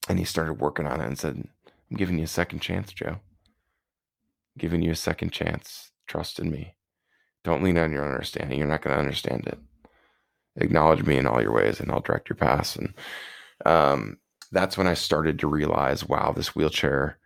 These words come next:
let me just jump in. Let, let's figure this thing out. Let's start, let's start to, you know what, let's start to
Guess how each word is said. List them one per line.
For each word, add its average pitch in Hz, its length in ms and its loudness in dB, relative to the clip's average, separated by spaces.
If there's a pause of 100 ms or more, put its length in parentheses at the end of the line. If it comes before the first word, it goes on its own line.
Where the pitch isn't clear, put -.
(320)
let 85 80 2
me 90 100 6
just 80 240 0
jump 71 220 0
in. 69 120 2
Let, 78 200 0
let's 69 340 -6
figure 78 280 2
this 73 180 0
thing 64 200 -2
out. 65 300 -6 (1120)
Let's 90 120 -2
start, - 380 2
let's 85 160 2
start 90 300 4
to, 78 300 6
you 87 80 6
know 78 160 4
what, 76 220 4
let's 85 140 -2
start 90 300 2
to 76 500 0